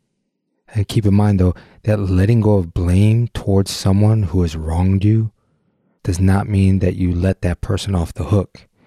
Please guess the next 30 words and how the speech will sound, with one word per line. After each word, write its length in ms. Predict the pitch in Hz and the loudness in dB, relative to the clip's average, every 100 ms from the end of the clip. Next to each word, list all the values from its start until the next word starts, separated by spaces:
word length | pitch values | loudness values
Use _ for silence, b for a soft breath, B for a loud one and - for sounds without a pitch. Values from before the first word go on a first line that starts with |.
| b b b b | b b b b
It 120 | - - | -6 -2
simply 340 | - 104 98 | -2 0 2
means 420 | 92 107 104 98 | 2 4 2 2
that 160 | 95 - | -2 -2
you 200 | 98 92 | 0 2
are 200 | 92 92 | 2 -2
concerned 800 | - 92 - - 104 101 98 85 | -4 -12 -8 -2 0 2 2 0
with 200 | 87 - | -4 -6
the 80 | 85 | -12
here 680 | - - 104 101 107 - _ - | -12 -6 0 2 0 -4 _ -6
and 200 | 90 87 | -2 0
now 440 | 90 87 80 85 b b b | 0 0 -4 -10 b b b
and 160 | 113 98 | -2 0
being 180 | 101 98 | 2 0
responsible 720 | 85 - 98 101 - - 90 | 0 -4 -2 -2 -2 -4 -4
for 200 | - 92 | -2 -2
your 180 | 87 92 - | -2 -2 -2
own 200 | 95 92 | -2 -2
future 460 | - - 90 92 | -6 -6 -4 -4
actions. 680 | 92 90 - - 98 95 - _ _ _ _ _ _ _ _ _ _ | -4 -4 -6 -12 -14 -14 -20 _ _ _ _ _ _ _ _ _ _
You 240 | - 104 98 | 0 2 4
are 200 | 95 92 | 2 0
choosing 540 | - 107 92 92 98 | 0 0 2 0 0
not 240 | - 101 95 | 0 -2 -2
to 80 | 95 | -6
judge 340 | 85 104 104 | -2 0 2
the 120 | 95 | 2
other 140 | 90 - | 0 -2
person 420 | - 92 - 101 | -6 -8 -6 -8
now. 240 | 92 104 | -8 -10